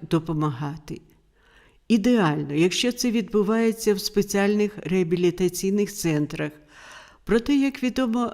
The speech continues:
не можна недооцінювати значення неформальних об'єднань ветеранів, до яких можуть приєднатися люди,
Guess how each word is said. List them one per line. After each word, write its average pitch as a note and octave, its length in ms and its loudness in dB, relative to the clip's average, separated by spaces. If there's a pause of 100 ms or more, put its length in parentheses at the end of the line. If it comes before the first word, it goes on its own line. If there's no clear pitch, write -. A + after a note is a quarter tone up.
не A3 140 4
можна B3+ 400 0
недооцінювати G#3+ 1120 0
значення G#3 800 -2 (380)
неформальних F3 960 0
об'єднань E3+ 680 0
ветеранів, D#3+ 840 0 (320)
до F#3 80 2
яких B3+ 380 -2
можуть B3+ 380 -2
приєднатися F#3 840 0
люди, F#3 440 -2